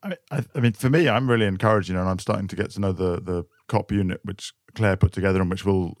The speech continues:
continue. And it's a very strong team with very clear pla-, plans. Um, I think we had very strong signals yesterday from the Prime Minister, in fact, both Prime Ministers, the Prime Minister of Italy as well, um, of their personal commitment,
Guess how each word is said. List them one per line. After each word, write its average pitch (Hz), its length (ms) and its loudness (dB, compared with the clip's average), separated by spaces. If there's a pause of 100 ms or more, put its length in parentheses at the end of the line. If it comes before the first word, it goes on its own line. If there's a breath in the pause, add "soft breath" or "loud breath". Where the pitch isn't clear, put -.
continue. 92 480 -2
And 87 100 -6
it's - 80 -12
a 90 60 -2
very 101 280 2
strong 95 360 -2
team 90 400 -4
with 90 100 -8
very 92 220 2
clear 92 240 0
pla-, 85 400 -4
plans. 90 500 -6 (460 soft breath)
Um, 90 260 0
I - 80 -8
think 98 120 -4
we 95 40 0
had 85 120 -2
very 98 200 2
strong 98 220 -2
signals 92 640 -4 (500)
yesterday 95 680 -2
from 90 540 -4 (120)
the 90 80 -6
Prime 92 280 0
Minister, 95 540 -6
in 101 80 -4
fact, 98 180 -6
both 117 240 2
Prime 90 180 -4
Ministers, 90 480 -10 (300 soft breath)
the 98 100 -2
Prime 92 200 6
Minister 90 220 0
of 90 80 4
Italy 90 300 2
as 82 120 -2
well, 92 320 -2 (400 soft breath)
um, 92 360 2
of 95 160 -4
their 95 360 2 (160)
personal 95 380 2
commitment, 92 480 -6